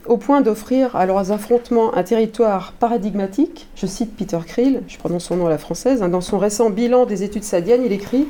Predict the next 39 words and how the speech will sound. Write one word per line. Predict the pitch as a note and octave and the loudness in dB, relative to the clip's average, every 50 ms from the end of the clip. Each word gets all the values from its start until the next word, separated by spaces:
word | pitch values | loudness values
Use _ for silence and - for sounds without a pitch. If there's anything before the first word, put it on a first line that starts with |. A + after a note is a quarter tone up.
| - - - - - - - | -4 -12 -16 -16 -16 -4 -2
Écrire | C4 D4 C#4+ - - E4 E4+ E4 | 0 0 0 0 0 0 0 0
sur | - - C4 A#3+ | -2 -4 -4 -6
Sade | - - - B3+ B3+ A#3+ F#3 | -4 -4 -4 -2 -2 -2 -2
est | E3+ | -2
depuis | F#3+ F#3 - - A3 | -4 -4 -4 -4 0
longtemps | G3+ A3 A#3+ A#3 A#3 - A#3 B3+ D4 E4 - - - - - | 2 2 2 0 2 2 2 2 2 0 -4 -12 -20 -12 -6
une | - G3+ G3 | -4 -4 -2
façon | G#3 A3 G#3+ G#3 - - A#3 A3 | -2 -2 -4 -2 -2 -2 0 0
de | F3 | -2
se | E3+ - - F3 | -4 -4 -4 -6
poser | E3+ - - C#4+ D4 C4+ A#3 A3 A#3+ A#3 G#3+ G3 - - - | -6 -2 -2 0 0 0 0 0 0 0 0 -2 -6 -8 -6
dans | F3+ F3 | -2 -2
le | F3 E3+ | 0 0
monde | F3+ F3+ E3+ D#3+ | 0 -2 -2 -2
littéraire. » | D#3+ D#3+ - F#3 F#3+ F#3+ A#3 C4 D4+ F4 E4+ - - - - - - - - - - - - - - - - - - - - - - - - - - - - - - A#3 | -4 -4 -4 -4 -4 -2 0 0 0 -2 -4 -8 -12 -18 -20 -20 -20 -18 -18 -18 -18 -16 -16 -16 -16 -16 -16 -16 -16 -16 -14 -14 -14 -14 -14 -14 -14 -16 -16 -6 0 4
Nul | C4 E4 F#4 F4 A#3+ | 6 6 4 4 2
doute | A3 C4+ F4 F4+ - G3 | 0 0 0 0 -2 0
donc | F#3+ A3+ C4 C#4 | 0 2 2 2
dans | A#3 G#3 | 0 -2
cette | - F#3+ F#3 | -2 -4 -4
histoire | A#3 A#3 - - C#4 D4 - | -4 -4 -2 -2 -4 -4 -2
critique | - A#3 G#3+ - - D4 D4+ D4 - - - | -4 -4 -4 0 2 2 0 0 -4 -12 -8
qu'une | - G#3+ A#3+ | -2 2 2
étape | B3 A#3+ B3 C4 A#3 F#3+ E3+ | 2 2 2 2 0 0 0
décisive | F3 B3+ C#4+ C#4+ - C4+ G#3+ G3+ A#3+ C#4 D4+ A#3 | 0 -2 -2 0 0 -2 0 2 2 2 2 2
a | G3+ | 0
été | G3 G3+ A#3+ A#3+ | 0 -2 -2 -4
franchie, | - - - A3+ A3 A3+ - - - C4+ D#4+ C#4+ | -2 -4 -4 -4 -4 -4 -6 -4 -2 0 0 0
on | A3 | 0
en | F3 | -2
a | D#3+ | -2
parlé | - G3+ G3+ A3+ B3 | -2 -2 -2 -2 -2
ce | A#3+ - - F#3+ | -2 -4 -4 -4
matin, | F#3 F#3 - B3+ C#4 C#4 | -4 -2 0 0 0 0
depuis | A3 G3+ - - B3+ | 0 -2 -2 0 4
mille | C4 C4+ C4+ | 6 6 6
neuf | C4 B3 | 6 4
cent | C4 - A#3 | 2 -2 -2
quatre-vingts, | A3 G3 F#3+ F#3+ - F#3+ F3 F#3 F#3+ G#3+ C4 D4+ | -2 -2 -2 -2 -2 -2 -2 0 0 0 0 0